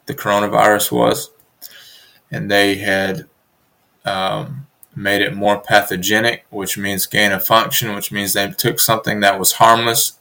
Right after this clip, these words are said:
to humans and made it harmful. And they did that in nineteen sixty-nine. And they developed it at Fort Detrick. Um, they're at the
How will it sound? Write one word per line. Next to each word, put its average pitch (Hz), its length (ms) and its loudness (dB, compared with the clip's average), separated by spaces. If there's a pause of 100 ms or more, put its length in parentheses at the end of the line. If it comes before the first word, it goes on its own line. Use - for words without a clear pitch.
to - 160 -2
humans 120 560 -2 (520)
and 101 200 -2
made 107 260 4
it 110 280 2
harmful. 120 720 4 (1400)
And 113 120 -6
they 101 80 0
did 104 180 4
that 101 120 6
in 104 60 -2
nineteen 101 280 2
sixty-nine. 101 760 0 (180)
And 107 160 0
they 101 60 2
developed 107 580 6
it 110 140 0
at 104 260 -2
Fort 107 400 0
Detrick. 127 560 4 (1300)
Um, 95 540 0 (1300)
they're 98 360 2
at 98 100 -8
the 98 380 -4